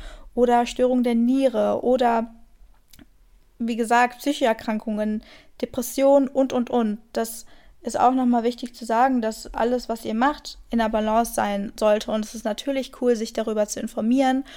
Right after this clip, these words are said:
und das mal zu testen, genauso wie Lena das gerade macht, um zu schauen, okay, wie wirkt sich eigentlich was auf meinen Körper aus? Aber trotz alledem niemals zu vergessen, dass es auch um eure Intuition geht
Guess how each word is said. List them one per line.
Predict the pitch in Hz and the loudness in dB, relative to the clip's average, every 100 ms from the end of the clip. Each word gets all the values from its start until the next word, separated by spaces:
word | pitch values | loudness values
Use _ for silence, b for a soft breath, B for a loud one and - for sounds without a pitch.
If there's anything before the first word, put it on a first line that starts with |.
| B B - | B B -2
und | 226 | -2
das | 214 - | 0 -2
mal | 214 | -4
zu | - | -4
testen, | - 277 277 - 220 | 0 2 2 -4 -4
genauso | 208 208 208 | -2 -4 -4
wie | 202 | -4
Lena | 233 262 233 | 0 2 0
das | 233 | -2
gerade | - 220 214 | -6 -4 -2
macht, | 214 214 220 | -2 -4 -8
um | 214 | -12
zu | 233 | -12
schauen, | - 262 | -6 -4
okay, | 226 - 214 | -4 -6 -8
wie | 226 214 | -8 -8
wirkt | 226 - | -10 -8
sich | 220 - | -8 -2
eigentlich | 214 208 214 - | -2 -2 -8 -2
was | 220 220 - | -2 -2 -4
auf | 214 220 - | -4 -4 -4
meinen | 220 208 220 | -2 -2 -4
Körper | 214 202 220 214 B B B B B - - | -4 -4 2 4 B B B B B -18 -10
aus? | - 202 202 269 403 - - b b b b b b | -2 2 4 4 2 -4 -16 b b b b b b
Aber | 226 226 | 2 2
trotz | 220 277 277 | 4 0 2
alledem | 240 226 214 240 233 | 0 0 0 2 2
niemals | 233 233 233 | 2 2 0
zu | 233 | -10
vergessen, | - 214 208 - - 247 269 233 226 226 233 - _ - _ _ _ _ - | -6 -6 -6 -20 2 2 2 -2 -2 -4 -8 -20 _ -20 _ _ _ _ -2
dass | 220 214 | -2 -2
es | 214 | -6
auch | - 208 208 - - | 2 2 2 -6 -16
um | - 208 202 214 - _ - | -8 -6 -6 -8 -12 _ -8
eure | 214 214 | -6 -4
Intuition | 220 214 214 - - 254 254 | -4 -6 -10 -10 -2 0 0
geht | 233 226 | 0 -2